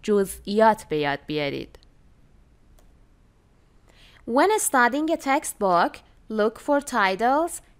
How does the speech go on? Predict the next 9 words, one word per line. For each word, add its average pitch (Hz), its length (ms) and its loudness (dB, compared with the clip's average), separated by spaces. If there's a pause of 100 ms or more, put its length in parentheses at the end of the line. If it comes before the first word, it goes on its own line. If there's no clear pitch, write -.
(140)
headings 269 500 0 (280)
and 180 400 -4 (140)
illustrations 196 1080 -4
to 214 120 -8
show 202 320 -2 (140)
you 240 140 -4
the 214 160 -2
main 180 360 -6
ideas. 233 800 -2